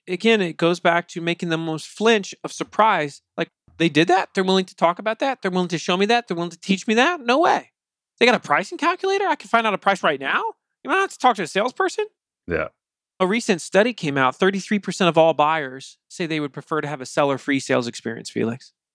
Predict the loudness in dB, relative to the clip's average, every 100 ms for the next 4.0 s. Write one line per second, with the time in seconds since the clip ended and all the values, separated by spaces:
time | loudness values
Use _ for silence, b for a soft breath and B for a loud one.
0 | _ _ -4 0 0 -2 -2 0 0 _
1 | 0 2 2 -2 0 0 0 -2 -4 -4
2 | -10 -18 _ _ _ _ 4 4 6 2
3 | 0 -8 -10 -10 -12 -10 -12 -18 -20